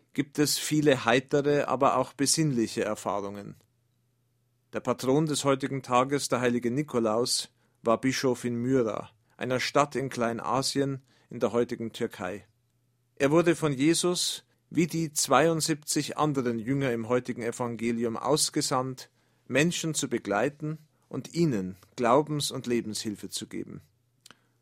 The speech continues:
Unter seinem Krummstab geschahen wunderbare Dinge. Die Ernte war zu Lebzeiten des heiligen Nikolaus schon sehr groß. Eine Vielzahl von Legenden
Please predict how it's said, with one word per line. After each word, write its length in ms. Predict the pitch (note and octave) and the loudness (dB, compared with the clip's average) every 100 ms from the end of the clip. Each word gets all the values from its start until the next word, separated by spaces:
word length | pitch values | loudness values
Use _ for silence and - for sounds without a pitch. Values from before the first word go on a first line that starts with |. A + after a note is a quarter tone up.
| _ _ - | _ _ -10
Unter 200 | C3+ C#3 | -2 4
seinem 360 | D3 D#3 F3 | 4 4 2
Krummstab 800 | - C#3+ D#3+ - - D3+ F3+ - - _ _ - | 2 2 2 -2 -2 -2 -2 -8 -20 _ _ -6
geschahen 600 | C3+ C#3+ C3 D3 D3 C3+ | -2 4 4 4 0 0
wunderbare 600 | D3+ C#3 A#2 A2 A2 A2 | 2 2 4 2 2 -4
Dinge. 380 | A2 G2 G2 - _ _ _ _ _ _ _ _ _ | -6 -6 -8 -14 _ _ _ _ _ _ _ _ _
Die 120 | A#2+ - | -4 2
Ernte 460 | D3+ D3 - B2 | 2 2 0 0
war 280 | G#2+ G#2 G#2 | 2 0 -2
zu 160 | - A#2+ | -6 0
Lebzeiten 720 | B2 B2+ - B2+ A2+ A2+ A2+ | 0 -2 -6 -2 -2 -2 -8
des 160 | G#2+ | -4
heiligen 380 | A#2 A2 G#2+ A2+ | -2 -2 -2 -4
Nikolaus 520 | A#2 - A#2 A2 G#2+ | -6 -4 -2 -2 -4
schon 280 | - A#2 A2 | -6 -8 -8
sehr 260 | G#2+ A#2 A2+ | -6 -4 -4
groß. 520 | A2+ A2 G2+ - - _ _ _ _ _ _ _ _ - | -4 -6 -6 -8 -10 _ _ _ _ _ _ _ _ -4
Eine 220 | D3 D3 | 0 2
Vielzahl 640 | D#3+ A3 G#3 - D3+ D#3 | 2 0 2 4 6 6
von 220 | D3 D3+ D3 | 4 0 2
Legenden 720 | D3 C3+ B2+ A2 G#2+ G2+ | 4 4 0 -4 -8 -8